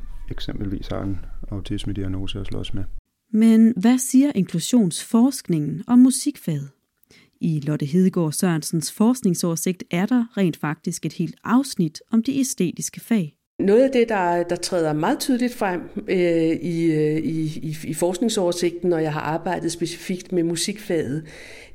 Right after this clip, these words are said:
Speaker 3: det er musikfagets potentiale i forhold til at skabe en inkluderende, demokratisk skolekultur.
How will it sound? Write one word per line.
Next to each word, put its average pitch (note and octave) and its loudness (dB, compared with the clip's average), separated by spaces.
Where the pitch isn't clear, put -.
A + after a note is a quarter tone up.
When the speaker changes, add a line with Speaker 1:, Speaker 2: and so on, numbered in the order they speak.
Speaker 3:
det A#3 4
er F#3 0
musikfagets G3+ -2
potentiale F3+ 0
i - -8
forhold G3+ -2
til G#3 -4
at G3+ -6
skabe F3 0
en F#3 2
inkluderende, G#3+ 0
demokratisk F3+ -2
skolekultur. G3 -2